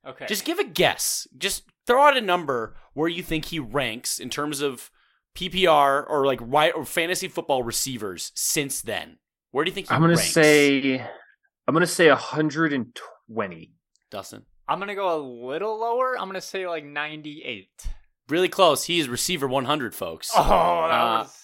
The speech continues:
Speaker 2: now, now this
Speaker 1: actually a
Speaker 2: is,
Speaker 1: good
Speaker 2: this
Speaker 1: guess.
Speaker 2: is before he did score a touchdown, so he's probably, probably up there a little bit closer in the
Speaker 3: Yeah,
Speaker 2: nineties,
Speaker 3: he's,
Speaker 2: but
Speaker 3: he's probably back in that top
Speaker 2: um,
Speaker 3: seventy-five, you know,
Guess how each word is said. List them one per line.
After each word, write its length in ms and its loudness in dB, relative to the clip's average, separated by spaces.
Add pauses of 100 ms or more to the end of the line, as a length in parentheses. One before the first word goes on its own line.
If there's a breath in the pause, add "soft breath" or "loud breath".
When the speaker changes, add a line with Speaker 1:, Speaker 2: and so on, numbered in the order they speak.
(100)
Speaker 2:
now, 260 6
now 180 4
this 220 2
Speaker 1:
actually 100 4
a 60 6
Speaker 2:
is, 160 -2
Speaker 1:
good 100 -12
Speaker 2:
this 180 -2
Speaker 1:
guess. 100 0
Speaker 2:
is 100 0
before 760 0 (120)
he 160 -12
did 180 -4
score 240 0
a 60 2
touchdown, 600 -4
so 140 -8
he's 140 -10
probably, 880 -4 (680)
probably 540 0
up 160 -2
there 160 -2
a 60 -2
little 180 -4
bit 140 -8
closer 320 -6
in 60 -8
the 60 -10
Speaker 3:
Yeah, 120 -2 (160)
Speaker 2:
nineties, 240 2
Speaker 3:
he's, 80 -6
Speaker 2:
but 240 0 (180)
Speaker 3:
he's 160 -18
probably 220 8
back 260 4
in 60 2
that 200 8
top 200 6
Speaker 2:
um, 40 -8
Speaker 3:
seventy-five, 840 2
you 80 -8
know, 220 -12